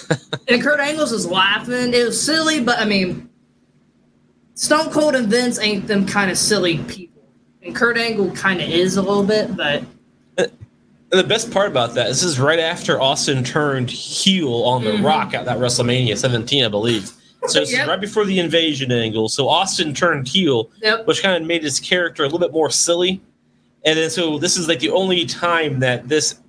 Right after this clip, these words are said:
Speaker 2: could actually work, him being this ridiculous.
Speaker 1: Mm-hmm.
Speaker 2: 'Cause at this point, Kurt Angle wasn't ridiculous. Drinking
Speaker 1: Yep.
Speaker 2: lots of milk.
Speaker 1: Yeah,
Speaker 2: you
Speaker 1: he
Speaker 2: know?
Speaker 1: was.
Speaker 2: It, as silly as it was,
Speaker 1: It was funny.
Speaker 2: I enjoyed it.
Speaker 1: I did too.
Speaker 2: <laughs> You know?
Speaker 1: And De-,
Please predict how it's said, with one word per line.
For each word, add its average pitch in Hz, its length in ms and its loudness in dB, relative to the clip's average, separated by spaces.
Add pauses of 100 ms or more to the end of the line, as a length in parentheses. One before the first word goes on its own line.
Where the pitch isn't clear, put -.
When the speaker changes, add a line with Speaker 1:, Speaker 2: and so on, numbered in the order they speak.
(160)
Speaker 2:
could 139 100 2
actually 123 420 0
work, 110 440 0
him 160 200 0
being 139 300 0
this 143 200 0
ridiculous. 131 580 0
Speaker 1:
Mm-hmm. 190 240 -2
Speaker 2:
'Cause 170 120 0
at 165 80 2
this 240 100 -4
point, 170 260 -2
Kurt 185 140 2
Angle 156 180 0
wasn't 165 220 2
ridiculous. 104 500 -8
Drinking 175 280 0
Speaker 1:
Yep. 196 80 0
Speaker 2:
lots 180 180 -2
of 143 100 -4
milk. 160 320 0 (240)
Speaker 1:
Yeah, 175 140 0
Speaker 2:
you 143 80 2
Speaker 1:
he 135 60 2
Speaker 2:
know? 139 160 2
Speaker 1:
was. - 180 -8 (640)
Speaker 2:
It, 170 220 0
as 170 180 2
silly 269 560 0
as 190 200 0
it 175 120 0
was, 185 640 0 (580)
Speaker 1:
It 208 120 -4
was 160 160 -8
funny. 151 260 -8
Speaker 2:
I 185 140 2
enjoyed 147 440 2
it. 113 140 0
Speaker 1:
I 262 160 2
did 233 220 2
too. 208 240 0
Speaker 2:
<laughs> 214 340 0
You 202 60 0
know? 190 180 0
Speaker 1:
And 214 260 -2
De-, 240 240 -2